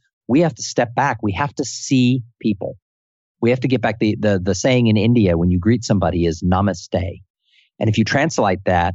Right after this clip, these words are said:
and, and there's a lot of ways I've heard it translated, but the simplest one is, "I see you," or, "I see your soul," or, "My soul sees your soul." Well, that's what we have to get back to because people are feeling like they don't see them. So I talk about this at conferences, and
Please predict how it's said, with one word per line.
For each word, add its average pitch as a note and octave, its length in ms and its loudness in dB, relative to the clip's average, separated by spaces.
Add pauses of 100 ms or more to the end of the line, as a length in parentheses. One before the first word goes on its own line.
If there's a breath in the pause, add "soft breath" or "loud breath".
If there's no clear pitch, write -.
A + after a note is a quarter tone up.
and, G2 220 -2
and F#2+ 260 0
there's F#2+ 120 0
a G2 40 0
lot G2 160 2
of F#2+ 80 2
ways F#2+ 200 2
I've F2+ 100 0
heard G2 140 -2
it F2+ 80 -4
translated, F#2+ 540 0
but F2 140 -4
the F2+ 60 -4
simplest A2 460 -2
one F2+ 180 0
is, F2 240 0 (560)
"I G#2 100 2
see - 320 -2
you," F#2+ 320 2
or, G2 260 0
"I F#2 100 2
see - 340 -2
your G#2+ 240 4
soul," - 600 -4 (280)
or, F#2+ 100 2
"My A2 240 4
soul G2+ 400 -2
sees F#2 340 -2
your E2+ 160 -2
soul." - 440 -8 (480)
Well, A#2 340 0 (480)
that's B2+ 300 -2
what G2 100 0
we G#2 80 0
have F#2+ 140 -2
to F#2+ 80 -6
get F2+ 160 -6
back D3 240 -4
to G#2+ 120 -8
because G2 240 -12
people B2 320 -2
are F#2+ 60 -2
feeling D#3 380 0
like G2 160 -2
they G2 100 0
don't F#2 240 -2
see - 180 -2
them. F2+ 160 -2
So A#2 140 -2
I A2 40 0
talk C#3+ 260 -2
about A#2+ 220 -2
this A2 260 -2 (340 soft breath)
at G#2 140 -4
conferences, F#2+ 800 -4 (420 soft breath)
and A2+ 360 0